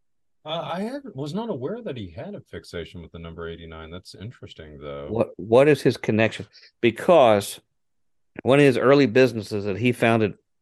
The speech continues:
Speaker 2: personally was Liberty eighty-nine. He founded in August twenty sixteen, and supposedly Ru-, Russell Ballard was an investor in that.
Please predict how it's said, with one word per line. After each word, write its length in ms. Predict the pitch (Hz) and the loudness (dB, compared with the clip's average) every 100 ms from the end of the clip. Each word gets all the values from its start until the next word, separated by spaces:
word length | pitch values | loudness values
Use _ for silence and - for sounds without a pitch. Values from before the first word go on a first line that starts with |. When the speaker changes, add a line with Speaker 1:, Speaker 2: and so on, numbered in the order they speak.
| _ _ _ _ _ _ | _ _ _ _ _ _
Speaker 2:
personally 540 | - 143 - 151 147 131 | 2 2 0 0 0 -2
was 180 | 110 113 | -4 2
Liberty 480 | 123 135 139 131 | 4 4 4 2
eighty-nine. 640 | - 120 131 123 123 131 139 _ _ _ _ _ _ _ _ _ _ _ _ | 4 2 2 -2 -2 -4 -8 _ _ _ _ _ _ _ _ _ _ _ _
He 120 | 120 | -2
founded 340 | 110 135 139 127 | 4 6 6 4
in 80 | |
August 380 | 117 117 117 107 | 4 4 2 -2
twenty 260 | - 127 117 | -2 -2 -2
sixteen, 840 | - 120 - - 117 113 113 110 _ _ _ _ _ _ _ _ _ _ | -4 -8 -8 -2 0 2 0 -6 _ _ _ _ _ _ _ _ _ _
and 160 | - 98 | -4 0
supposedly 640 | 107 - 120 131 120 120 | 0 2 4 4 4 2
Ru-, 200 | 104 101 - | 2 -2 0
Russell 360 | 107 107 113 | 0 2 0
Ballard 420 | 98 98 101 107 | 2 2 4 2
was 160 | 104 95 | 0 -6
an 80 | 95 | -4
investor 480 | 95 98 98 - 101 | -2 0 0 0 -2
in 120 | 92 | 0
that. 420 | 95 104 92 - | 0 0 -2 -10